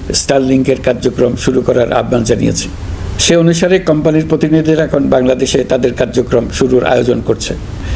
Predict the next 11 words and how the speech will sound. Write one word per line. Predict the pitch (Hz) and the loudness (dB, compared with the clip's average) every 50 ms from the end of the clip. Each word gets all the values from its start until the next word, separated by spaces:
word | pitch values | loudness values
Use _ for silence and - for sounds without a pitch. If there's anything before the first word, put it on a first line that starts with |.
| - - | -2 -2
তাদের | - 139 143 175 | 0 0 0 0
সঙ্গে | 170 - - 165 165 151 156 156 156 160 - - - - - - - - - | 0 0 2 2 2 2 2 0 0 -2 -8 -12 -14 -12 -10 -10 -10 -4 0
তিন | - 151 156 160 | 2 2 4 4
মাসের | 165 175 170 185 165 | 4 4 2 2 2
মধ্যেই | 143 135 139 143 139 151 131 110 98 - - - - - - - - - - - - - | 2 2 0 0 0 0 -2 -2 -4 -10 -14 -14 -14 -12 -12 -10 -10 -10 -8 -6 0 0
বাণিজ্যিক | 135 139 135 127 123 131 135 - - - | 2 2 2 0 0 0 -2 0 0 -2
চুক্তি | 127 - - 139 - - | -2 0 0 0 0 2
চূড়ান্ত | - 139 131 127 127 123 127 | 2 2 2 2 0 -2 0
করার | 120 135 127 127 127 123 - - - - - - | 2 2 2 2 2 0 -4 -10 -12 -10 -6 -2
কাজ | - 120 - - - | -2 -2 -2 -2 -2
চলছে। | 117 107 - - - | -2 -2 -2 -4 -6